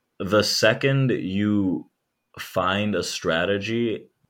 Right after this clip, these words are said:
and you test it, you back test it, you have results and confidence, stop trying to add different things and just put all your effort and energy into m-,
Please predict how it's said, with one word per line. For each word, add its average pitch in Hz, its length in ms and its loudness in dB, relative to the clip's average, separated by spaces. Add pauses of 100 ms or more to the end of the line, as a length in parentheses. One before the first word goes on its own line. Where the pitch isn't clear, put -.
and 90 340 0
you 80 360 -8
test - 420 -4
it, 98 140 -2
you 78 140 -8
back 87 440 -4
test - 320 -8
it, 78 140 -6
you 76 160 -10
have 87 320 -4
results 82 480 -6
and 76 160 -10
confidence, 107 680 -6 (460)
stop - 440 -4
trying 120 260 -2
to - 140 -8
add 82 320 -6
different 78 460 -8
things 90 480 -8
and 80 220 -8
just 80 200 -10
put - 260 -2
all 85 220 0
your 95 220 0
effort 82 320 -6
and 73 100 -4
energy 82 460 -6
into 80 220 -8
m-, 73 240 -10